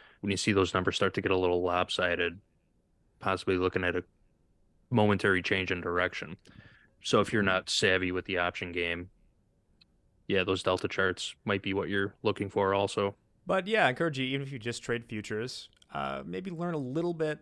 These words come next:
Speaker 2: about options and how they affect, uh,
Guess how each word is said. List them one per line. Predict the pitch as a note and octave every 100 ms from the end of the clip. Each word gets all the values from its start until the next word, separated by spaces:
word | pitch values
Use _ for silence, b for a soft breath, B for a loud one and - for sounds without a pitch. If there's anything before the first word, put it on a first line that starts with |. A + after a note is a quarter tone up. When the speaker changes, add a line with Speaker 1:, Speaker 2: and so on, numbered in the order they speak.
| -
Speaker 2:
about | - A#2 B2+ C3 B2+ B2 - _ _ _ _ _ _ _ _ -
options | C3+ C3+ - C3+ B2
and | A#2+
how | B2+ B2+
they | B2 A2+
affect, | - - A2+ A2 - - - - F#3+
uh, | B2+ G#2+